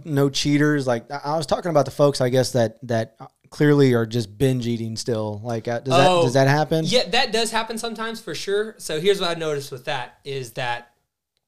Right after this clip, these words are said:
Speaker 2: even when that happens, they're still making progress in some other area of their journey.
Speaker 1: Yeah.
Speaker 2: So s-, let's say that, um, they fall off the wagon and, like, go and binge eat or whatever. If they would have done that a month ago, they just would have done it again tomorrow.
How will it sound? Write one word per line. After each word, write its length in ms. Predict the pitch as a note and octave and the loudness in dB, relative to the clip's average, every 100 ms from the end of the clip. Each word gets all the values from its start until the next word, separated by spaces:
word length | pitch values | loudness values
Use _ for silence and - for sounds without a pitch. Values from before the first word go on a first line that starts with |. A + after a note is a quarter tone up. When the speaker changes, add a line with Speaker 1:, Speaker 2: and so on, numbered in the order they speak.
| - _ - - | -20 _ -20 -8
Speaker 2:
even 380 | E3+ F3 F3+ C#3 | -4 -4 -4 -8
when 140 | D3 | -8
that 160 | D3 B2+ | -10 -8
happens, 440 | A#2+ B2 E3 F3+ | -10 -10 -14 -14
they're 180 | C3+ C#3+ | -8 -8
still 340 | C#3 - D3 | -6 -8 -8
making 300 | C#3 C3+ C3+ | -8 -10 -12
progress 480 | C3 B2+ B2+ C3 C3 | -12 -10 -8 -8 -10
in 200 | - C3+ | -12 -12
some 280 | B2 C3+ B2+ | -10 -10 -10
other 200 | B2 C3 | -12 -12
area 380 | A#2+ A#2+ A2+ A2+ | -12 -12 -12 -14
of 120 | A2 | -16
their 120 | A#2 | -18
journey. 360 | A2 A2+ A2 A2 | -16 -14 -14 -12
Speaker 1:
Yeah. 240 | A2 G#2 G#2 - - | -4 -4 -4 -10 -10
Speaker 2:
So 240 | C#3+ C3+ | -6 -4
s-, 180 | B2+ - | -6 -6
let's 200 | D#3 D#3 | -8 -6
say 420 | - E3+ E3 D#3+ | -4 -2 0 -4
that, 640 | C3+ C3 A#2+ B2 - - - - | -6 -6 -6 -8 -10 -14 -16 -10
um, 380 | B2 A#2+ A#2+ A#2 | -6 -4 -6 -6
they 340 | C3+ B2+ B2 _ _ _ _ _ _ _ - | -8 -8 -14 _ _ _ _ _ _ _ -4
fall 200 | C#3+ C3 | -4 -2
off 180 | B2+ C3 | -6 -6
the 80 | |
wagon 420 | A#2 A#2 A#2 A#2 A2+ | -8 -6 -6 -8 -14
and, 120 | A2+ | -12
like, 320 | A2 A2 C3+ | -12 -12 -16
go 220 | B2 A#2+ | -12 -12
and 140 | A2+ A2 | -12 -14
binge 260 | B2 A2+ | -14 -12
eat 140 | A#2 A#2 | -14 -12
or 80 | |
whatever. 400 | A2+ A2+ G#2+ A2 _ _ _ _ | -12 -12 -14 -16 _ _ _ _
If 140 | C3 C3 | -14 -4
they 120 | F3 | 0
would 100 | G#3 | 2
have 80 | G3 | 0
done 140 | G3 | -2
that 120 | F#3 | -2
a 60 | C#3 | -4
month 260 | C3 D3 F3 | -6 -6 -6
ago, 300 | F3 F#3 F#3+ | -4 -2 -2
they 160 | D3 | -4
just 180 | C#3 - | -6 -8
would 80 | D3 | -8
have 60 | C3 | -8
done 160 | C3+ | -10
it 100 | B2+ | -10
again 220 | B2+ C3 | -12 -14
tomorrow. 520 | A#2+ B2 A2+ A2 G#2 | -16 -14 -12 -12 -14